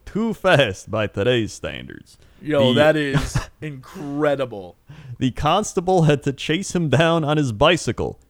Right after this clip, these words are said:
Speaker 1: issuing a ticket for four pounds, uh, and seven, uh, what is that? What is, what's their cents?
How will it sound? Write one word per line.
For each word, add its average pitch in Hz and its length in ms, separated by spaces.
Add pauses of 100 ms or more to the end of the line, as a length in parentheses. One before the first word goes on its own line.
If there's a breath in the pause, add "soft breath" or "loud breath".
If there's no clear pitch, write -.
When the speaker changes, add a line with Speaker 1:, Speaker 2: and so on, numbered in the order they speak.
Speaker 1:
issuing 143 460
a 120 80
ticket - 520
for 101 180
four 175 440
pounds, 143 800 (720)
uh, 104 720
and 98 440 (260)
seven, 151 800 (280)
uh, - 180 (480)
what 92 140
is 85 140
that? 71 300 (140)
What 92 180
is, 107 140
what's 110 180
their 117 120
cents? - 600